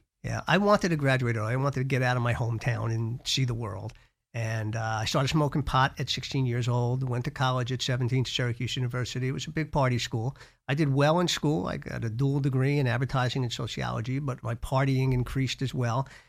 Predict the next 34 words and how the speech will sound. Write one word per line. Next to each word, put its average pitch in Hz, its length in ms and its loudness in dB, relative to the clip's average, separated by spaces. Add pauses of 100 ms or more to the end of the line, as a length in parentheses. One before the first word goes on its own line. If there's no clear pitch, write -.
(180)
And 143 360 0
after 233 380 -4
a 240 60 0
year 165 420 2
or 123 80 -2
a 107 60 -6
year 135 160 -2
and 160 80 -2
a 139 40 0
half, 139 480 0
um, 127 380 -2
I 139 80 -2
really 202 340 -2
got 196 200 -2
addicted. 165 420 -4
In 143 120 0
the 180 80 2
beginning, 220 440 0
it 240 100 -4
was 165 120 -2
great. 233 440 -2 (380)
I 143 140 2
mean, 139 200 4
it 120 180 -2
was, 113 220 -4
you 139 120 0
know, 104 160 -6
it 110 160 -6
made 107 180 -6
you 101 80 -4
happy, 208 460 4
it 139 40 4
made 117 240 0
you 107 140 -4